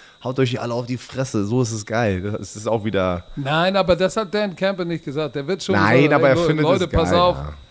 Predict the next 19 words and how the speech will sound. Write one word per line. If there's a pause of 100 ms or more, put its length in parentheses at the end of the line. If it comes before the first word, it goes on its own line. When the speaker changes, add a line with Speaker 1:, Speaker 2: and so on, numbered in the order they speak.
(160)
Speaker 2:
seid, (120)
seid
smart.“ (400)
Äh, (100)
aber
der
weiß
auch,
der
hat
lange
genug
in
der
N
F
L
gespielt
und,